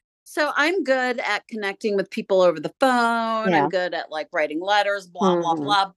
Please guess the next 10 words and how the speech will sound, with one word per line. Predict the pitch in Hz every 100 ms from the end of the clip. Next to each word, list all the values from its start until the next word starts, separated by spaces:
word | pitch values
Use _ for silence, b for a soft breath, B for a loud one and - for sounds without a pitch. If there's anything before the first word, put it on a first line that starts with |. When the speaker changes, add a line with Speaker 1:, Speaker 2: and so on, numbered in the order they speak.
| _
Speaker 1:
But | 359 262 240 240 -
I | 240 277 339
need | 311 269 262 262 -
to, | 233
like, | 196 185 175
get | - 190 233 - - 175 180
dates | 185 175 - - - - - b b _ _
on | 196 185 190 190
the | 190
calendar | - - 277 294 277 233 185 160 151 147 156